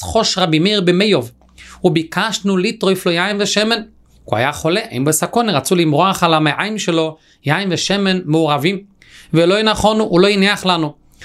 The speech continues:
אמרנו לו, דבורך יבוטלו בחייך, הרי אתה מתיר זאת? אומר לנו, אף על פי שאני אומר כך,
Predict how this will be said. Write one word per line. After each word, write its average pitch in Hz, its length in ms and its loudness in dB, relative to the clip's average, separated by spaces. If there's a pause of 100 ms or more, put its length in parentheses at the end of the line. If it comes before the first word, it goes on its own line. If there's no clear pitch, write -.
(180)
אמרנו 151 380 2
לו, 214 100 2
דבורך 143 520 0
יבוטלו 180 440 0
בחייך, 165 400 0
הרי 139 200 2
אתה 165 180 -2
מתיר 180 340 0
זאת? 196 260 -4 (120)
אומר 208 240 2
לנו, 151 300 2
אף 214 240 0
על 180 80 2
פי 226 180 -2
שאני 185 380 2
אומר 190 180 2
כך, - 400 -6